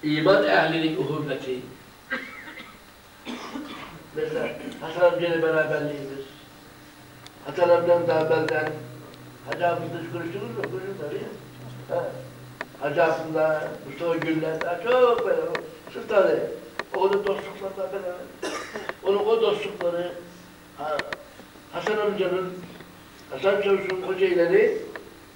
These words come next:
evet, hürmeti, muhabbeti ve hamiyeti iman cihetiyle mevcut olan mazi müstakbel ihate ettiği.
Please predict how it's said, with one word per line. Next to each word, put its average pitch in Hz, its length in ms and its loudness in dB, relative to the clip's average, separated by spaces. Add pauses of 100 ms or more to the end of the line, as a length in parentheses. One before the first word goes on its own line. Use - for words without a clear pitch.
(140)
evet, - 240 -10 (1200)
hürmeti, 190 440 8
muhabbeti 180 640 2
ve 180 280 6 (300)
hamiyeti 180 720 2 (680)
iman 208 540 4
cihetiyle 233 460 0
mevcut 175 460 4
olan 233 380 4 (840)
mazi 175 400 8
müstakbel - 500 4
ihate 214 420 6
ettiği. - 320 2